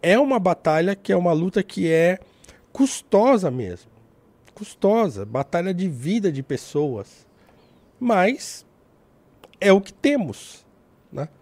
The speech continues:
A nossa resiliência, pra usar uma palavra da moda, né? E a nossa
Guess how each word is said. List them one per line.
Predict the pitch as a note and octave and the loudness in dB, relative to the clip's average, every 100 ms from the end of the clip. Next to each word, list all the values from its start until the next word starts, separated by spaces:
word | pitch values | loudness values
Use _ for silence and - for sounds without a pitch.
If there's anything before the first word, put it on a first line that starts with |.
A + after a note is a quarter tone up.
| _ _ _ _ _ _ - | _ _ _ _ _ _ -8
A | B2 | 0
nossa | C3+ C3+ - D#3 D3 B2 F#2+ _ _ _ _ _ _ _ _ _ - | 0 2 2 4 4 2 -2 _ _ _ _ _ _ _ _ _ -14
resiliência, | - C#3 G#3 D3+ F#3 D3+ C3+ F#3 - | 0 4 4 4 -2 0 0 0 -2
pra | B2+ B2+ | -4 -4
usar | A#2+ C3+ | -2 -2
uma | C3 | -2
palavra | B2+ B2 A#2+ | -2 -2 -4
da | A#2+ A2 | -6 -6
moda, | G#2+ D3+ C3+ A2 | -4 -4 -4 -8
né? | C3+ - _ _ _ _ _ _ - | -10 -14 _ _ _ _ _ _ -2
E | E3+ | 0
a | D3 | 2
nossa | C#3+ - G#3 G#3 A3+ G#3+ F#3 | 0 -2 2 4 6 6 4